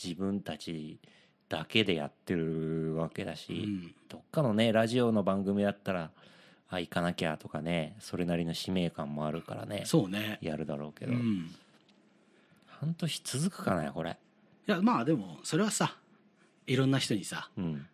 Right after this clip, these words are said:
Speaker 2: 募集して、あの、お題だったりさ、まあ、
Speaker 1: うんうん。
Speaker 2: 聞いてってもいいじゃん。いつかゲストもありでさ、続くでしょ。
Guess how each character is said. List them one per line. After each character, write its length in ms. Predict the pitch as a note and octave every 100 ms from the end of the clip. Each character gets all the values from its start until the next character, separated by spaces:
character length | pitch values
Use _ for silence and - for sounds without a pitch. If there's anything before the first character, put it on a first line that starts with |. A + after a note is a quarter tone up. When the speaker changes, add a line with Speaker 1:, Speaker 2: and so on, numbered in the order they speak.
| _
Speaker 2:
募 120 | G#2+ G#2+
集 240 | - G#2
し 80 | -
て、 80 | A2+
あ 60 |
の、 120 | G2
お 80 | G2+
題 180 | A#2+ A#2
だ 120 | A2
っ 80 | -
た 100 | -
り 100 | -
さ、 260 | - D#2+ -
ま 100 | A2
あ、 20 | G2+
Speaker 1:
う 40 |
ん 0 |
う 20 |
ん。 20 |
Speaker 2:
聞 100 | F2
い 40 | E2
て 160 | E2
っ 20 | D2+
て 140 | -
も 120 | G#2
い 100 | G#2
い 40 | C3
じ 100 | -
ゃ 40 |
ん。 40 | - _
い 100 | G#3+
つ 80 | -
か 100 | G#3
ゲ 140 | -
ス 100 | -
ト 80 | D#3
も 120 | C#3
あ 60 | C3+
り 80 | C#3+
で 100 | -
さ、 200 | - -
続 220 | - D#3
く 100 | A3
で 100 | E4+
し 100 | -
ょ。 100 | G2